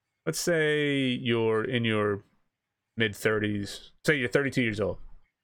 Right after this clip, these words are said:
You have roughly six years left of your career. You get covid, you get hit hard with it, and then you notice that your stamina and lung capacity aren't what they were before.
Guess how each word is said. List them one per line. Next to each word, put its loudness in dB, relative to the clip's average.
You 0
have 2
roughly 0
six -2
years 0
left -2
of -2
your -2
career. -2
You -2
get 0
covid, 0
you -6
get 0
hit 0
hard 0
with 0
it, 0
and 2
then 2
you 0
notice 0
that 0
your 0
stamina 0
and -2
lung 0
capacity -4
aren't -4
what -2
they 2
were 0
before. -2